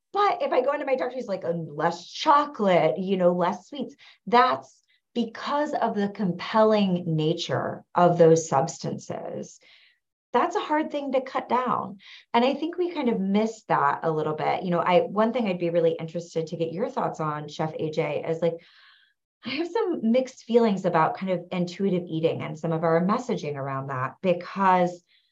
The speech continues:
you know, Kevin Hall has this just beautiful, super scientifically rigorous study looking at,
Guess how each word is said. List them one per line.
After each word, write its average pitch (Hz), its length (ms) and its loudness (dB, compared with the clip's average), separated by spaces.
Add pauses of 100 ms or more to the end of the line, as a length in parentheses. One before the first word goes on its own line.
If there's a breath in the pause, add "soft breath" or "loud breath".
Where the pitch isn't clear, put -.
(260)
you 233 120 0
know, 208 100 2
Kevin 247 360 -2
Hall 208 380 4
has 165 240 -2
this 165 240 -4
just - 320 -12
beautiful, 180 1120 2
super 233 380 -4
scientifically 170 760 -2
rigorous 156 520 -6
study 156 540 -4 (260 loud breath)
looking 214 540 0
at, 160 320 0